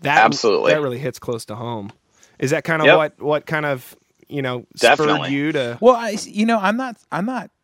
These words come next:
Speaker 3: downing the, the, the motivation behind any of these things, like, which is what slacktivism is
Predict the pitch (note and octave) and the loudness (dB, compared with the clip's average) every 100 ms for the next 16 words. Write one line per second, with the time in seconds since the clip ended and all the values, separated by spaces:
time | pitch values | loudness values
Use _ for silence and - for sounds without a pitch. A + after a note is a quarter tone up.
0 | _ _ C3 C#3 C#3+ A2+ G2 - _ A2 | _ _ -2 0 0 -2 -4 -8 _ -14
1 | A2+ G#2+ G2+ G2+ G2 F#2+ - - G#2 G#2 | -10 -6 -4 -4 -4 -6 -10 -10 -6 -2
2 | B2 G2 G#2 C#3 - - F2 F2+ G2+ _ | 0 -2 -4 -6 -6 -8 -10 -12 -18 _
3 | _ - G#2+ A#2+ A2 G2 - - D#3 B2+ | _ -8 -4 -4 -4 -8 -12 -8 -6 -4
4 | G#2 F2+ G#2 F#2 - - - _ _ _ | -6 -10 -12 -14 -14 -20 -20 _ _ _
5 | _ _ - A2+ A2 - _ _ _ _ | _ _ -2 0 0 -6 _ _ _ _
6 | _ _ _ _ _ _ _ _ C#3 D#3 | _ _ _ _ _ _ _ _ -8 -6
7 | C#3 D3+ C#3+ - - C#3+ C#3 C#3 B2+ A#2+ | -4 -2 -2 -4 -6 -2 -2 -2 -4 -4
8 | B2 A2+ G#2 - | -4 -6 -10 -16